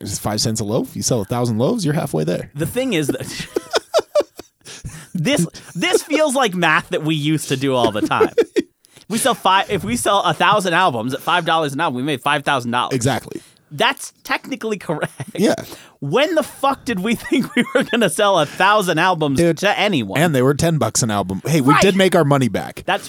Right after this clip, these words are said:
Speaker 2: true. Broke
Speaker 1: That was,
Speaker 2: even.
Speaker 1: that was one of those things. For anybody who doesn't know, we used to be in a group called Lyrical Motion.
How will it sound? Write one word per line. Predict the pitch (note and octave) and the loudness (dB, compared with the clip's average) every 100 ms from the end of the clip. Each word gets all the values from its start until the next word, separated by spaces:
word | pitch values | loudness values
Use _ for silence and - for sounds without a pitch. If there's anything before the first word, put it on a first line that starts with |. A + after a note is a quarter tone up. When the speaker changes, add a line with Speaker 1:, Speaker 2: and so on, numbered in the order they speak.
| E3+ | -10
Speaker 2:
true. | C4 A#3 D#3 _ - - | -2 0 -2 _ -10 0
Broke | E3 D3 | 2 4
Speaker 1:
That | |
was, | D3 | 4
Speaker 2:
even. | A#2+ C#3 _ - | 2 -2 _ 0
Speaker 1:
that | D#3+ | 2
was | E3+ | 4
one | D3+ D3+ | 2 2
of | |
those | D3 C#3 | 2 2
things. | C#3+ C3+ C3 | 2 0 0
For | - F3+ | 2 2
anybody | G3+ G3+ F3+ D3+ | 4 4 4 4
who | A#2+ | 2
doesn't | A#2+ G#2 F2 | 0 -2 -4
know, | F#2 F#2+ - _ - | -6 -6 -8 _ -12
we | A2+ C#3 | -4 -2
used | D3 C3+ B2 | 2 0 0
to | G#2 | -2
be | G#2+ G#2+ | -2 -2
in | G#2+ G2+ | -2 -6
a | F#2+ | -6
group | F2+ B2+ G#2+ - - | -2 0 -2 -4 -8
called | G2+ F#2+ F2+ F2+ | -4 -4 -4 -6
Lyrical | G2 G2 G#2 | -6 -4 -6
Motion. | G#2 E2 G#2 A#2+ | -6 -6 -6 -6